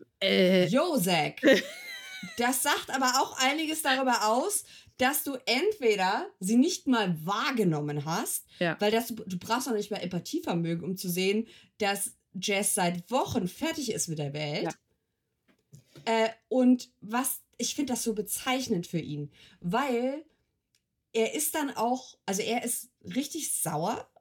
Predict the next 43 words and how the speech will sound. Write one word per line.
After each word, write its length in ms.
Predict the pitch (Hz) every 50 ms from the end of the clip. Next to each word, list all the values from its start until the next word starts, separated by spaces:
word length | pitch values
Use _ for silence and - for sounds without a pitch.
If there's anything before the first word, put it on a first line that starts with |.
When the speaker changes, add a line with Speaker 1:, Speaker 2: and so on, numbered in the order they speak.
| _ _
Speaker 2:
und 340 | _ 208 220 240 233 226 _ _ _ - -
Speaker 1:
Er 80 | 220
ist 100 | 220 220
richtig 260 | 226 285 - 202 190 175
sauer, 140 | 165 165
Speaker 2:
genervt, 380 | 156 151 151 160 165 - - -
Speaker 1:
ja. 100 | 180 175
Speaker 2:
aber 100 | 226 247
er 60 | 240
ist 160 | 247 247 - _ -
auch 240 | 214 262 - -
geschockt. 800 | - 349 - - - - - 240 208 180 - - - - - - _
Er 100 | 196 214
ist 160 | 202 - 196
richtig 380 | 240 359 415 - - 427 - -
geschockt. 680 | 359 349 - - - 226 226 - - - - - - _ _ _ _ - - _ -
Und 80 | 226
ich 80 | 240 -
glaub 160 | - 240 254
nicht, 180 | 202 311 349 392
dass 100 | 403 -
das 140 | 349 - -
gespielt 440 | - - - - 294 302 285 254 -
ist. 260 | - 170 185 - _
Und 100 | 214 220
das 120 | 226 220
ist 100 | - 254
so 80 | - 285
bezeichnend 720 | 208 - - - - - - 349 392 494 494 - 392 359 359
für 80 | -
ihn 160 | 311 269 277 269
als 140 | 233 262 -
Person, 420 | - 262 226 220 202 190 220 247 - - - - - _ _
weil 280 | - 170 208 220 240 294 370 427 440 440 _ _ - _ _
man 240 | 254 247 247 247 247
merkt 360 | 247 254 294 381 - - -
hier 280 | - - 302 349 370 381
so 140 | 339 294 269
richtig, 580 | 247 269 277 262 - - 180 185 180 - _ _
Zack 480 | _ - 160 165 220 269 370 - - -
hat 180 | 302 302 302
sich 180 | - 269 262 -
gedacht, 440 | - 220 208 214 240 320 415 -